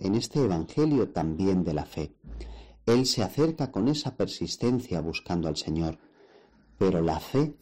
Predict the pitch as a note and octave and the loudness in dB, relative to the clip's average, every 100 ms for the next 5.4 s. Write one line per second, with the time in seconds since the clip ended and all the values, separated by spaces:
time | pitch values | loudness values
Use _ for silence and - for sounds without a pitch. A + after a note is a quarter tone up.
0 | _ _ - G2 - E2 D#2 F2 F#2 F#2+ | _ _ -4 -4 -2 -2 0 0 -2 -4
1 | _ _ - F2 D#2+ D2 - D#2 D2+ G#2 | _ _ 0 2 2 0 -2 -2 0 2
2 | E3 D#3+ - - - F#2+ F#2+ - D#2+ D#2 | 0 -4 -12 -12 -4 -2 -2 -2 -2 -4
3 | - D2+ D2 - _ _ _ _ - _ | -4 -2 -4 -8 _ _ _ _ -20 _
4 | _ _ - F#2 E2+ E2+ A2 G#2+ G2 F2+ | _ _ -4 -2 0 0 2 4 4 4
5 | C3+ D3+ - D3 | 2 2 -2 -6